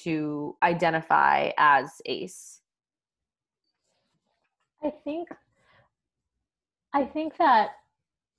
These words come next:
Speaker 2: some
Speaker 1: Where all of a
Speaker 2: aces
Speaker 1: sudden you were like, "Oh, this explains everything." Did you have this moment?
Speaker 2: Um,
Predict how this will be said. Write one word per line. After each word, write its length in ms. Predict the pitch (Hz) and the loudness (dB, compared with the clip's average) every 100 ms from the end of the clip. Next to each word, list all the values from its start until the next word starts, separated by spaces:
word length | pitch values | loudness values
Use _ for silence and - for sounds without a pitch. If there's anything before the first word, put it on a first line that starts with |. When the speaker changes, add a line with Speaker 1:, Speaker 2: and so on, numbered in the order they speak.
| _ _ _ | _ _ _
Speaker 2:
some 180 | - 247 | 0 6
Speaker 1:
Where 60 | 269 | 8
all 160 | 285 | 8
of 60 | 285 | 6
a 0 | |
Speaker 2:
aces 100 | 277 | 4
Speaker 1:
sudden 360 | 220 214 214 | 4 6 2
you 180 | 208 208 | 2 4
were 160 | 196 190 | 4 4
like, 480 | 185 170 165 - _ _ _ _ | 6 4 2 -6 _ _ _ _
"Oh, 520 | 190 175 156 147 127 - - | 4 6 6 2 -2 -10 -4
this 260 | 160 185 | -2 -2
explains 340 | 170 185 170 165 | -2 -4 0 0
everything." 480 | 160 170 196 202 - | 0 -2 -2 -2 -4
Did 120 | 185 | -2
you 80 | 190 | 2
have 240 | 180 170 | 2 2
this 220 | 170 - - _ _ - | -2 -4 -18 _ _ -6
moment? 480 | 175 175 170 196 - _ _ _ _ _ _ _ _ _ _ _ - - _ 269 | -2 0 0 -4 -6 _ _ _ _ _ _ _ _ _ _ _ -20 -20 _ -4
Speaker 2:
Um, 260 | 240 233 | -2 -2